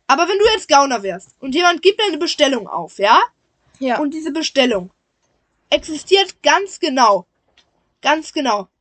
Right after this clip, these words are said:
Speaker 2: Mhm.
Speaker 1: Würdest du dann nicht auch an eine Falle, an eine Falle denken? Dass sie dann zuschnappen wollen, die Polizisten? Also ist es ja im Endeffekt auch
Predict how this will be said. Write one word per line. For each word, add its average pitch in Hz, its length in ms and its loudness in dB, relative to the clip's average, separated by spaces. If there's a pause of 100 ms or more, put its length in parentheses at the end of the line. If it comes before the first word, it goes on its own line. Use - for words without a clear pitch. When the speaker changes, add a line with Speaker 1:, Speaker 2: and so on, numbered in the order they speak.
(280)
Speaker 2:
Mhm. 262 300 -6 (340)
Speaker 1:
Würdest 440 300 -4
du 381 40 -4
dann 349 100 -2
nicht 311 140 -2
auch - 80 0
an 339 80 0
eine 285 120 -2
Falle, 294 320 -2
an 254 140 -4
eine 247 200 -6
Falle 294 280 0
denken? 202 460 -10 (720)
Dass - 180 -20
sie 247 160 -8
dann 226 240 -6
zuschnappen 247 500 -4
wollen, 208 200 -6
die 202 80 -14
Polizisten? 208 680 -12
Also 277 220 -2
ist 440 220 -4
es 349 80 -6
ja 240 100 -2
im 208 80 -8
Endeffekt 202 400 -10
auch 202 240 -6